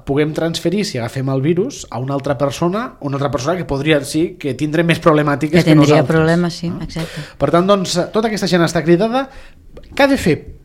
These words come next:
Speaker 1: per vindre a vacunar-se? Com, com ho ha de fer, això? Mm,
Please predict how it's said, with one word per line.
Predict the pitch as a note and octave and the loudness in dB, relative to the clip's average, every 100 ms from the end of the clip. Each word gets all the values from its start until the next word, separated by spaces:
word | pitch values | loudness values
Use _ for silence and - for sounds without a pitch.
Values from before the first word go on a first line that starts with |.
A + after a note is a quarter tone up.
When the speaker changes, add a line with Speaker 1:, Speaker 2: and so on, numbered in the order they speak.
| - _ | -20 _
Speaker 1:
per | - D3 C3+ C3 | 2 2 2 -6
vindre | B2+ D3+ A#2+ F#2+ C#2+ - _ _ _ | -4 -4 -4 -6 -10 -16 _ _ _
a | - G#2+ | -12 -8
vacunar-se? | G#2+ A#2+ G#2 F2+ - E2 F2 | -8 -6 -8 -8 -12 -14 -6
Com, | - F3+ | 0 0
com | F3 G3+ | 2 0
ho | G#3+ | 2
ha | |
de | F#3+ | 0
fer, | - | -2
això? | G#2 G#2+ F2+ - | -6 -6 -10 -12
Mm, | - G2 F#2 | -16 -16 -16